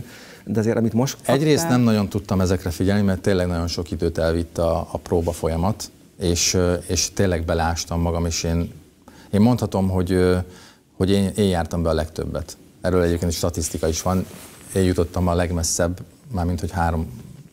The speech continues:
Speaker 2: a három döntősön kívül, de hogy tényleg időarányosan én voltam bent a legtöbbet. Egyrészt, ö, szerettem ott lenni, nagyon jó volt a, a hangulat, ö, nyilvánvalóan a társaság is, és, ö, és tudtam, hogy erre szükségem van,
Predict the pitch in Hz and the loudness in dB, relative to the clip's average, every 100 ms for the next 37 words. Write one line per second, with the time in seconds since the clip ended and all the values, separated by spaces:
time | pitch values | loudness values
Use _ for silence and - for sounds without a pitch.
0 | - _ - 92 87 82 82 82 85 85 | -20 _ -4 0 0 0 -2 -2 -2 -4
1 | 82 87 95 110 - - - - - 98 | -4 -2 0 0 -2 -18 -20 -16 -4 0
2 | 98 98 95 - 107 95 90 - - 113 | 2 0 -2 0 2 4 0 -4 -4 0
3 | 104 98 92 92 87 90 90 90 82 80 | 4 4 2 0 -2 -4 -2 -2 0 0
4 | 82 80 80 76 78 - 85 107 113 - | 0 -2 0 -2 -2 -2 -2 0 -2 -6
5 | - - - - _ _ - 117 113 101 | -20 -20 -20 -20 _ _ -2 2 2 2
6 | - - 87 85 87 92 90 90 95 95 | 0 -2 0 0 0 0 0 -2 0 0
7 | - 101 107 98 87 87 90 92 90 98 | 0 2 2 2 2 0 0 0 0 0
8 | 87 87 87 90 95 101 107 113 - - | 0 0 -2 -2 0 2 2 0 -6 -16
9 | - 90 90 87 95 92 87 85 87 87 | -6 -2 0 -2 -2 0 0 0 0 0
10 | 82 80 82 85 - 104 101 117 120 - | -2 -2 -4 -4 -4 -2 0 2 0 -4
11 | - - - 127 - 92 90 92 - 95 | -18 -20 -16 -16 -6 0 2 2 2 2
12 | 92 92 92 - - - _ - 95 117 | 4 4 2 -2 -12 -20 _ -4 0 2
13 | 101 95 90 85 85 - 87 - 78 80 | 2 2 0 0 0 -2 -4 -4 -2 -2
14 | 80 82 85 | -2 -2 -4